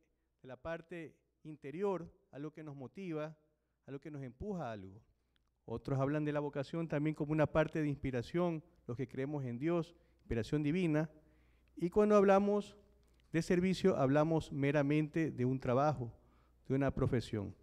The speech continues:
De lo que sí estoy seguro es que esta es la mejor de todas las profesiones. Ahí decía Hipócrates que el médico muchas veces cura,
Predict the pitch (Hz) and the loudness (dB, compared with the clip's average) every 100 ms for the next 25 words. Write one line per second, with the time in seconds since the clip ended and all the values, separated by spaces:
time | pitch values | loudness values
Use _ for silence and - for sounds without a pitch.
0 | - _ _ _ _ - 143 151 151 - | -20 _ _ _ _ -2 2 2 0 0
1 | 220 196 202 190 180 170 208 202 202 202 | 0 0 0 0 4 6 8 10 8 2
2 | - - _ _ _ _ _ _ _ _ | -14 -20 _ _ _ _ _ _ _ _
3 | - 139 180 190 185 180 160 190 190 175 | -8 -2 -2 2 2 4 6 6 6 2
4 | 180 180 180 139 135 147 - 170 135 104 | 6 6 6 4 4 0 2 2 2 0
5 | - - _ _ _ _ _ _ _ - | -8 -20 _ _ _ _ _ _ _ -4
6 | 123 151 139 160 - 175 170 170 170 147 | 0 0 2 -2 2 0 2 -2 0 -4
7 | - 147 135 123 - - _ _ _ _ | -4 0 0 0 -6 -20 _ _ _ _
8 | 127 139 170 190 190 196 185 - 156 165 | -2 2 4 4 4 -2 -2 -4 -4 -4
9 | 170 139 165 170 156 - - 196 190 190 | 0 4 4 4 -2 -2 6 8 8 6